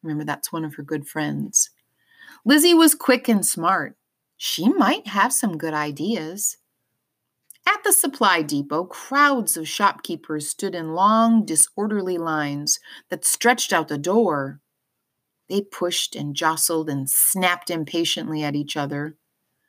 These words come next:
Lena joined them, but they seemed so frantic that they frightened her a little. "They must be very sure now that the supplies are running out," she thought,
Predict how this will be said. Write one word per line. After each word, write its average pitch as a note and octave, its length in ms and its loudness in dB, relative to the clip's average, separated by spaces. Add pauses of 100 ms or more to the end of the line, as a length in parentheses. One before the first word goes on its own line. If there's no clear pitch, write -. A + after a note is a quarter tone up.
(200)
Lena A3+ 300 8
joined D#3+ 380 0
them, C#3+ 320 -8 (760)
but G3 120 -10
they A#3+ 120 2
seemed D4+ 300 2
so F3+ 200 0
frantic D#3+ 680 -2
that E3 160 -4
they F3+ 120 -2
frightened G3+ 460 0
her D#3+ 120 -4
a D3 60 -4
little. D#3 460 -6 (920)
"They A#3 120 6
must B3 280 8
be C4 140 6
very G#3+ 280 4
sure A3+ 440 2
now D3+ 260 2
that D#3+ 160 -4
the - 80 -8
supplies D#3+ 560 0
are D#3 80 -2
running D#3 340 -4
out," F3+ 280 2
she D3+ 200 -8
thought, C#3+ 420 -4